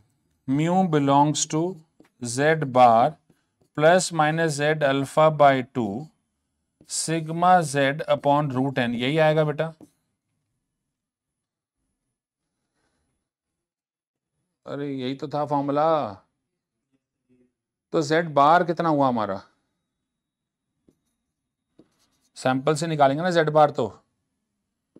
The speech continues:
और z alpha by two कितना परसेंट? नाइंटी परसेंट निकालना है ना,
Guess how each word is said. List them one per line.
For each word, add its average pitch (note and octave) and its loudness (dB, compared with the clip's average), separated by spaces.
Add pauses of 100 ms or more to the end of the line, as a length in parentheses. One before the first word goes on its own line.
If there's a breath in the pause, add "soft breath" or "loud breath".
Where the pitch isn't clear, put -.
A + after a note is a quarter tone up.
(160)
और C3+ 0
z D3+ 0
alpha D#3 2
by E3 2
two E3+ -2
कितना E3 0
परसेंट? F3 -4
नाइंटी D#3+ -2
परसेंट F#3+ -2
निकालना F#3+ 2
है G3+ -2
ना, G#3+ 0